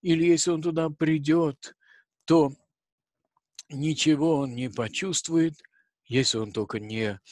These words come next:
э, раскаялся. Не знаю, можно ли раскаяться за убийство, это большой вопрос. А вот если украл, допустим, да,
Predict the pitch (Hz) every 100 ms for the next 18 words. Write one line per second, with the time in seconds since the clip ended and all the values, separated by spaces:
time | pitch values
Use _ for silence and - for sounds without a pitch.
0 | - _ 117 113 110 - 117 107 - 147
1 | 175 180 - 139 120 123 123 120 113 107
2 | 113 104 104 - 107 101 107 95 101 101
3 | 110 170 - 135 127 104 101 92 - 98
4 | 101 95 175 156 110 110 107 104 104 -
5 | 113 - 139 143 131 107 107 127 107 120
6 | 104 110